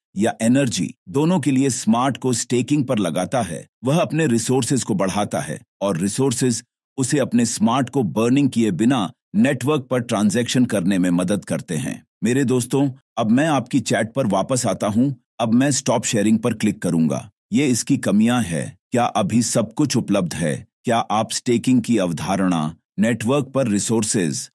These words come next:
और तदनुसार किस पर क्या खर्च किया जाता है, इस सब को अच्छे से समझ रहे हैं?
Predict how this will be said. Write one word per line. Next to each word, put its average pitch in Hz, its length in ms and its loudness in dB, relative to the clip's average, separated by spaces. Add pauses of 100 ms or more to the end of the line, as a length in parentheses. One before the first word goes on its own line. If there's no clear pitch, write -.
(120)
और 101 180 0
तदनुसार 104 800 0 (200)
किस 156 140 0
पर 147 220 -2
क्या 139 240 0
खर्च 127 300 -2
किया 101 240 0
जाता 85 360 -2
है, 71 240 -6 (240)
इस 135 200 -2
सब 147 260 0
को - 140 -2
अच्छे 110 360 0
से 110 160 0
समझ 87 340 0
रहे 80 220 -2
हैं? - 280 -8